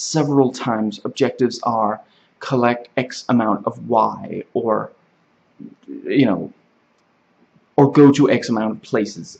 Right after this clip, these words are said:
and activate Y. And really, you know, I, I w-, you know, it, it works fine,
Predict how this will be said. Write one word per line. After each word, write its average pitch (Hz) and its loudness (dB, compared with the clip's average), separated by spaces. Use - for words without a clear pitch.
and 113 -4
activate - -10
Y. 92 -12
And 135 2
really, 143 6
you 147 6
know, 107 0
I, 127 -2
I 156 4
w-, 147 0
you 131 4
know, 139 6
it, 180 6
it 156 6
works 131 4
fine, 104 -4